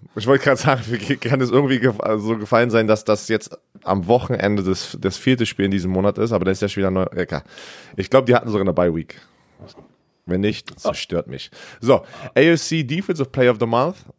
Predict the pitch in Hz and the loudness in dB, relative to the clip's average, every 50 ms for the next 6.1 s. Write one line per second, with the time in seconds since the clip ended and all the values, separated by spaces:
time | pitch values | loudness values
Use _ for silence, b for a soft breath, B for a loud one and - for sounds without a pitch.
0 | _ _ 104 107 113 113 113 127 147 - - 139 139 143 139 139 - - 131 131 | _ _ -6 -4 0 4 4 4 4 4 2 0 0 0 0 0 0 0 0 0
1 | 127 131 135 95 113 123 120 117 117 101 101 117 120 110 117 113 113 110 110 101 | 0 0 -4 -6 -6 -4 0 2 2 2 2 0 0 2 2 4 4 4 4 2
2 | 64 - 78 82 85 85 80 - - - - 110 120 117 101 95 - - - - | 0 -2 -4 -6 -4 -4 -4 -6 -6 -4 -4 -2 -2 -2 -4 -6 -8 -10 -12 -14
3 | - - - - - - - 127 113 113 107 101 - 165 - - 139 113 117 117 | -20 -20 -20 -20 -16 -8 -4 -2 -2 0 0 0 0 -2 0 0 0 2 4 4
4 | 123 123 131 151 143 135 123 - 117 127 123 156 156 151 - 147 131 123 123 120 | 4 4 2 0 0 0 0 0 0 0 -2 -2 0 0 0 0 0 2 2 2
5 | 113 110 110 107 95 - 131 127 127 107 104 107 120 113 - 123 123 131 127 120 | 4 4 2 2 2 0 -4 -6 -4 -2 -2 -2 -2 -2 -6 -10 -14 -14 -14 -14
6 | - | -16